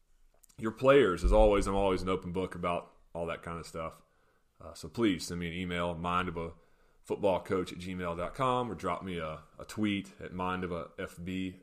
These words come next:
Coach. It's beautiful, wonderful. Drop it to me. I will respond. Uh, so back to that first year. <laughs> So two thousand fourteen, we, uh,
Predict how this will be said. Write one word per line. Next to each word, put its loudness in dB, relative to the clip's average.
Coach. -4
It's -20
beautiful, -4
wonderful. -8
Drop -4
it -20
to -8
me. -12
I -12
will -10
respond. -14
Uh, -10
so 4
back 8
to 4
that 8
first 2
year. 0
<laughs> -6
So 6
two 4
thousand 8
fourteen, 2
we, -2
uh, -4